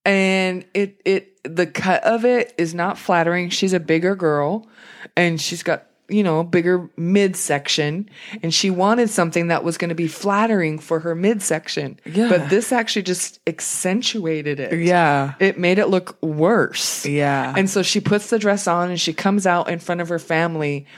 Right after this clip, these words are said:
Speaker 1: and the family just were like, "Mm, uh."
Speaker 2: Oh.
Speaker 1: Like, they didn't say anything. The,
Speaker 2: Oh
Speaker 1: like,
Speaker 2: my.
Speaker 1: their look said it all, like,
Speaker 2: No.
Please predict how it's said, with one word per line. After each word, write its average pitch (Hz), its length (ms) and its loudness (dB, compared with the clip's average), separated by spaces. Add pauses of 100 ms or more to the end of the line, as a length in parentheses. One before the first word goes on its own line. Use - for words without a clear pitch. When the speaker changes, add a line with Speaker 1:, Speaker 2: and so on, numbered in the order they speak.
(320)
Speaker 1:
and 170 180 2
the 170 60 0
family 175 500 0
just 165 400 -2
were 170 140 2
like, 151 380 0
"Mm, 185 280 -2
uh." 240 260 2 (760)
Speaker 2:
Oh. 185 300 2
Speaker 1:
Like, 165 260 2
they 180 140 2
didn't 180 180 -2
say 180 160 0
anything. 156 500 -6
The, 160 100 0
Speaker 2:
Oh 160 160 2
Speaker 1:
like, 165 220 2
Speaker 2:
my. 156 60 -4
Speaker 1:
their 185 180 4
look 170 360 0
said 170 200 -2
it - 120 0
all, 151 220 2
like, 151 200 4
Speaker 2:
No. 147 240 -6